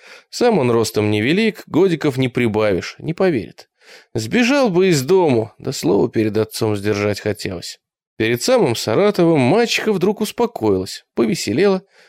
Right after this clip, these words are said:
и даже предложила Леньке допить молоко. Осталось много, а выливать жалко. А вот он с дуру и выпил.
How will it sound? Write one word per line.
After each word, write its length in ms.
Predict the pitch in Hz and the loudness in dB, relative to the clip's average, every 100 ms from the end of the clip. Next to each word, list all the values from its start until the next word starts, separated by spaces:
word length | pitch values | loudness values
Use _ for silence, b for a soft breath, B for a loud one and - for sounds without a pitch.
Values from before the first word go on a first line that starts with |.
| b | b
и 100 | - | -6
даже 300 | 110 247 262 | 0 2 2
предложила 600 | 233 175 123 117 123 202 | 2 2 2 2 2 2
Леньке 340 | 180 120 151 156 | 4 2 0 0
допить 360 | 165 123 120 | -2 -2 -4
молоко. 500 | 131 160 202 196 - _ _ _ - | 0 2 0 -2 -8 _ _ _ -8
Осталось 440 | 170 - - - - | -8 -4 -4 -2 -2
много, 380 | 208 214 123 - | 0 2 -2 -4
а 80 | - | -2
выливать 300 | 120 208 196 | 2 2 2
жалко. 400 | 95 98 - - _ _ b b b b b b | -2 -8 -10 -20 _ _ b b b b b b
А 120 | - | -2
вот 300 | 139 254 - | 0 0 0
он 160 | 254 233 | 0 0
с 100 | 135 | -2
дуру 420 | 113 143 156 165 | 0 4 6 6
и 80 | 170 | 6
выпил. 680 | 147 113 104 - 95 78 | 4 2 0 -4 -10 -10